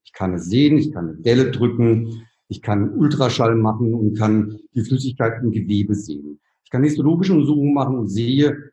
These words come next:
um die Fettzellen herum ist Flüssigkeit.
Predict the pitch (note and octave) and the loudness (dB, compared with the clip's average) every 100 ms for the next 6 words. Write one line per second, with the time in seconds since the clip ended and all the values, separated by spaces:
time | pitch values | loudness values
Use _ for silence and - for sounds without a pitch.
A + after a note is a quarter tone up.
0 | _ _ D3 D3 D#3 D#3 D#3 - C3+ C3+ | _ _ 2 4 6 4 2 -2 -4 -4
1 | - B2+ A#2 G#2+ G#2+ C3 A#2+ - A2+ - | 0 2 2 0 0 0 -2 -4 -4 -4
2 | - G#2 G#2 - C2+ B1+ | -2 0 0 -6 -14 -16